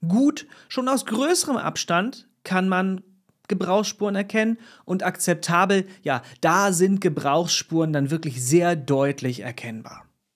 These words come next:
Es geht also immer darum, wie gut das Gerät aussieht. Dass es technisch in einwandfreiem Zustand ist, das wird von den meisten Händlern vorausgesetzt. Es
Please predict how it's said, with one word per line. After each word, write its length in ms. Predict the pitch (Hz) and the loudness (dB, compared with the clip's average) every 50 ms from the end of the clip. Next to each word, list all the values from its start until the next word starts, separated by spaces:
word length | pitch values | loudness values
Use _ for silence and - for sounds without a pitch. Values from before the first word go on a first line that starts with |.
| _ _ - | _ _ 0
Es 200 | 185 175 165 - | 2 2 2 2
geht 240 | - 240 262 247 - | 2 0 0 0 2
also 320 | 185 190 185 160 175 165 | 2 2 2 2 0 0
immer 320 | - - 220 254 269 233 185 | 2 2 4 4 4 4 2
darum, 640 | 143 143 131 135 160 180 175 180 180 175 156 135 | 2 4 4 4 4 2 2 2 2 2 2 2
wie 140 | 156 170 151 | 0 -2 -2
gut 380 | 143 147 170 202 220 208 - 202 | 0 0 0 0 0 0 0 0
das 200 | 196 180 - - | 0 0 0 0
Gerät 360 | 175 165 170 175 175 175 - _ | 0 0 2 0 0 0 -4 _
aussieht. 680 | - 156 180 196 214 196 - - 123 - - - - _ - - - - - - | 0 2 2 2 2 0 -2 -4 -6 -8 -10 -12 -14 _ -18 -20 -20 -14 -4 0
Dass 220 | 165 175 170 - | 0 0 0 0
es 420 | - 165 160 156 - - - - - | -2 -2 -2 -2 -2 -4 -4 -6 -6
technisch 840 | - - 240 349 359 - - 254 165 135 131 - - - - _ _ _ _ _ - | -4 -4 -2 -4 -4 -4 -2 -2 0 0 0 -2 -4 -6 -8 _ _ _ _ _ -2
in 280 | - 170 165 - - - | 0 0 0 0 -2 -2
einwandfreiem 920 | 165 180 240 262 247 220 196 180 175 - - - 147 151 165 160 160 156 | -2 0 0 0 2 2 0 0 -2 -4 -6 -6 -4 -2 -2 -2 -2 -4
Zustand 520 | - - 196 220 220 - - 208 185 - | -4 -2 -2 -2 -2 0 0 0 0 0
ist, 240 | - 175 - - - - - - - - | -2 -4 -6 -6 -10 -16 -20 -20 -12 -6
das 260 | - 151 180 - - | -4 -2 -2 -2 -2
wird 220 | 180 180 185 180 - | 0 0 -2 -2 -2
von 160 | - 165 160 | -4 -2 -2
den 160 | 160 151 143 | 0 0 0
meisten 440 | 139 131 139 156 180 175 - - 143 | 0 0 2 0 0 -2 -4 -4 -2
Händlern 380 | 131 143 139 143 139 127 127 | -2 -2 -2 -2 -2 -2 -4
vorausgesetzt. 920 | 123 123 139 127 117 117 120 123 - - 131 110 - - - - - - - - | -4 -4 -6 -4 -4 -2 -2 -4 -4 -4 -6 -6 -8 -8 -6 -8 -8 -8 -6 -4
Es 280 | 170 160 - - _ | -4 -4 -4 -6 _